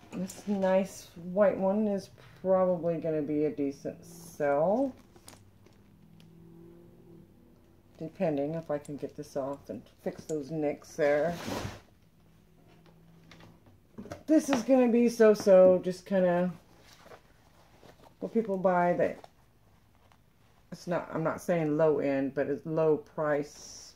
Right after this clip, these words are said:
point for, to sell and buy. Nice little crossbody.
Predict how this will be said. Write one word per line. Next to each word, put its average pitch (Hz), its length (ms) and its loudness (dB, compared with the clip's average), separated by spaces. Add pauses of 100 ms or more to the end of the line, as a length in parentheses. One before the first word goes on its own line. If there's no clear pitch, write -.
point 139 400 -4 (120)
for, 135 340 -2 (560)
to 170 100 -12
sell 160 400 0
and 135 120 -2
buy. 135 480 -4 (1080)
Nice 139 260 -12
little 165 240 -8 (320)
crossbody. 165 1000 -4